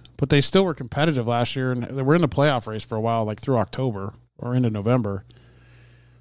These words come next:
You don't make a move like that if, if you don't feel confident that that's the p-, missing piece for you. So it's going to be interesting this year. I think this is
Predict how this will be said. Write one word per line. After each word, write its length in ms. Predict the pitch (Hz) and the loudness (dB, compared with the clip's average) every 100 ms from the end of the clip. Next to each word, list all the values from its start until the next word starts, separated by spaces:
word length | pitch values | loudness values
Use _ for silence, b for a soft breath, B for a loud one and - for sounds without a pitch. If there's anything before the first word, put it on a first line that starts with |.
| b _ _ _ | b _ _ _
You 80 | - | 2
don't 100 | 175 | 2
make 120 | 180 | 2
a 40 | 165 | 2
move 240 | 156 170 | 2 2
like 200 | 156 131 | 0 -2
that 240 | 139 131 135 | -4 0 0
if, 160 | 131 | -2
if 140 | 131 139 | -4 2
you 60 | |
don't 160 | 151 135 | 2 4
feel 160 | 139 | 0
confident 460 | 120 135 135 127 117 | 0 -2 -2 -2 -2
that 200 | 120 110 - - | -2 -4 -8 -2
that's 240 | 135 131 | -2 -2
the 120 | - | -6
p-, 120 | 117 - | -10 -6
missing 380 | 139 135 131 117 | -4 -2 -2 -4
piece 240 | 131 120 | -4 -4
for 200 | - - | -6 -12
you. 80 | - - - _ _ | -16 -20 -20 _ _
So 420 | - 135 135 123 - b b b b b _ _ | -6 2 2 2 -2 b b b b b _ _
it's 180 | 170 - | 2 2
going 400 | 135 160 190 180 | 0 2 2 0
to 100 | 170 | -2
be 180 | 151 143 | 0 2
interesting 440 | 165 143 123 127 | 2 2 -2 -6
this 160 | 120 - | -8 -4
year. 200 | 117 123 | -2 2
I 140 | 135 | 4
think 220 | 165 151 | 4 2
this 240 | 135 156 - | -2 -2 -2
is 440 | 143 135 123 - | -2 -4 -6 -10